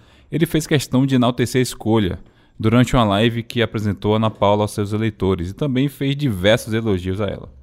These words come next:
Ciro disse que Ana Paula vem pra ajudar a coordenar o programa do governo, também pra circular o país, representando enorme fidelidade por si mesma e pela estreita confiança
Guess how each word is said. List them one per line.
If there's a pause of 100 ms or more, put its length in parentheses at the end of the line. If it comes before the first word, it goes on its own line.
(180)
Ciro
disse
que
Ana
Paula
vem
pra
ajudar
a
coordenar
o
programa
do
governo, (320)
também (200)
pra
circular
o
país,
representando
enorme
fidelidade
por
si
mesma (180)
e
pela
estreita
confiança